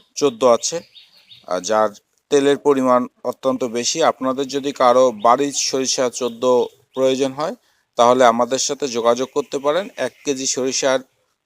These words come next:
বর্তমান মূল্য, অর্থাৎ বিশ সরিষার বর্তমান মূল্য একশো আশি টাকা।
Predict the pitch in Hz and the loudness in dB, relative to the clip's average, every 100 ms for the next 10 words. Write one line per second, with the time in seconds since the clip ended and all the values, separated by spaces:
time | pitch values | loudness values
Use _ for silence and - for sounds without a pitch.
0 | _ 110 123 - 135 127 131 131 131 175 | _ -4 -4 -2 -2 -2 -2 -4 -4 -4
1 | - _ _ _ _ _ _ _ _ - | -8 _ _ _ _ _ _ _ _ -10
2 | 107 131 110 98 139 - - 139 127 143 | -6 -6 -6 -6 -6 -4 -4 -4 -2 0
3 | 131 107 123 127 - 135 127 131 131 151 | -2 -2 -2 -2 -2 -2 -2 -2 -2 0
4 | 180 131 123 - 151 - 117 - 131 143 | 0 -2 -4 -4 -4 -4 -2 -4 -4 -8
5 | 170 | -6